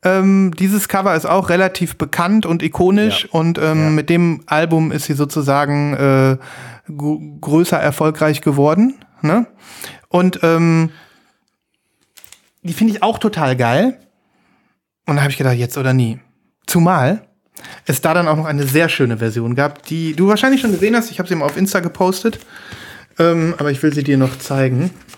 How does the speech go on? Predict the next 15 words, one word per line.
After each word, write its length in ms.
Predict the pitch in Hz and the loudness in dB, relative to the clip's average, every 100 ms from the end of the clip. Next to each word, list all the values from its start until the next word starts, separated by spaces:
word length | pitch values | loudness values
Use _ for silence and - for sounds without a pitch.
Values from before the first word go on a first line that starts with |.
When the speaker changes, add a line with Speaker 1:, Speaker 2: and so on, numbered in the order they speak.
| _ - - _ - - - - - - - - - - - | _ -20 -20 _ -16 -16 -18 -14 -14 -14 -18 -16 -16 -8 -4
Speaker 1:
Das 120 | 143 | -4
ist 140 | 175 | -2
nämlich 220 | 175 165 | -2 0
hier 200 | - 160 | 0 0
auch 240 | 147 165 151 | 0 0 -4
ein 320 | 143 139 135 | -4 -4 -6
Exclusive, 720 | 147 - - 185 196 196 185 185 | -10 -12 -2 0 2 2 0 0
was 160 | 147 151 | -2 -2
jetzt 120 | 147 | -2
irgendwie, 360 | 151 151 143 | 0 0 -2
die 80 | 139 | -2
Platte 260 | 135 160 156 | -2 -2 0
ist 60 | |
aus 120 | 143 139 | -2 -2
zweitausendfünfzehn, 960 | 151 143 131 127 214 - 208 202 208 | 0 0 0 2 0 0 2 4 2